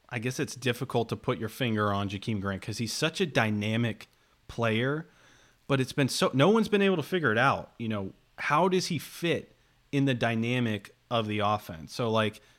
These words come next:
is he in the slot? He was tried in the slot, didn't really work out there. He's obviously so small, he has trouble against press coverage getting off the line of scrimmage.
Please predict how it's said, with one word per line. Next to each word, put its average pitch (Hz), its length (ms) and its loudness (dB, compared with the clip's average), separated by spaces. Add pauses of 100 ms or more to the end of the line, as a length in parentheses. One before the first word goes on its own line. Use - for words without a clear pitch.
(160)
is 107 180 -8
he 117 120 -2
in 120 80 0
the 127 80 0
slot? 123 460 -2
He 120 120 -6
was 101 120 -6
tried 107 220 0
in 120 100 0
the 123 60 0
slot, 113 420 -4
didn't 120 280 -4
really 127 200 -2
work 117 280 -2
out 135 220 -2
there. 113 360 -4 (560)
He's 127 180 0
obviously 160 380 0
so 120 220 0
small, 131 320 -2
he 117 120 -2
has 107 160 -4
trouble 135 400 -2
against 107 340 -4
press 117 260 -4
coverage 113 400 -4
getting 113 240 -2
off 110 140 -2
the 117 80 -8
line 101 240 -4
of 95 60 -10
scrimmage. 107 680 -2